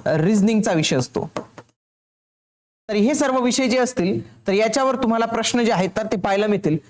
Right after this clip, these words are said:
आणि या सर्व अभ्यासक्रमाचा समावेश तुम्हाला आपल्या या बॅचेस मध्ये बघायला मिळणार आहे. या बॅचेस विषयी अधिक माहिती पाहिजे असेल, तर या दिलेल्या नंबर्सला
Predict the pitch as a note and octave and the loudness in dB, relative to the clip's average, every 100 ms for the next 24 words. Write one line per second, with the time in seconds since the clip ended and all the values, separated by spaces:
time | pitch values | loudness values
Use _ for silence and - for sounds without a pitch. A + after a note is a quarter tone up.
0 | _ - F#3+ G#3 A3+ D4+ C#4 C4 A#3 A#3+ | _ -8 -2 2 2 2 0 -2 0 0
1 | B3+ - E3 A#3+ A#3+ A3+ G#3+ A3 F#3 F#3+ | 0 0 -2 -2 -2 -2 0 0 0 0
2 | G3+ G3 G3 G3 F3 - G#3 G#3 E3+ F3+ | 0 0 0 2 0 2 2 2 2 0
3 | A3+ G#3 G#3 G3 F3 F3+ E3+ F3 D#3 F3+ | 0 0 2 2 2 2 2 0 0 -2
4 | - _ - G#3 B3+ A#3+ A#3 A#3+ A#3 C4 | -10 _ -2 0 2 0 0 0 2 0
5 | - F#3+ A#3+ A3+ A3 A3 G#3 G3+ G#3 G#3+ | 0 0 2 0 0 0 0 0 0 -6
6 | - _ - G3 F#3+ G3 G#3 G#3 F#3+ F#3+ | -8 _ -2 0 2 2 4 2 2 0
7 | F#3 G3+ | 0 0